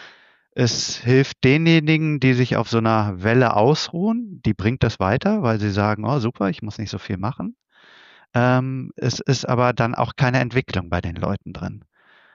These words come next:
Äh, und das musste ich auch erst verstehen, dieses, ähm, Loslassen, auch mal das Ergebnis nicht beeinflussen können, Vertrauen und wirklich, und das, das sehe ich heutzutage als, als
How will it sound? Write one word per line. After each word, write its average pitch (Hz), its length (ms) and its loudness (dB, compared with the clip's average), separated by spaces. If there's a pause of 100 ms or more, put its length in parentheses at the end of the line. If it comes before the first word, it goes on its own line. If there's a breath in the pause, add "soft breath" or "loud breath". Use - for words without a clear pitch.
(160 soft breath)
Äh, 104 260 0
und - 580 -6
das 127 180 2
musste 160 240 -2
ich 120 100 0
auch 139 140 2
erst 131 240 0
verstehen, 135 640 0
dieses, 107 640 -2
ähm, 101 500 -2
Loslassen, 165 1000 0
auch 107 260 -4
mal 113 160 0
das 107 160 0
Ergebnis 110 880 -4
nicht 107 280 -6
beeinflussen 123 680 -2
können, 170 400 -2 (720 loud breath)
Vertrauen 131 920 0 (240)
und 127 500 -4
wirklich, 123 480 -2
und 107 120 -4
das, 110 140 2
das - 180 0
sehe 107 100 4
ich - 140 -2
heutzutage 101 760 -2
als, - 180 -4
als - 520 -8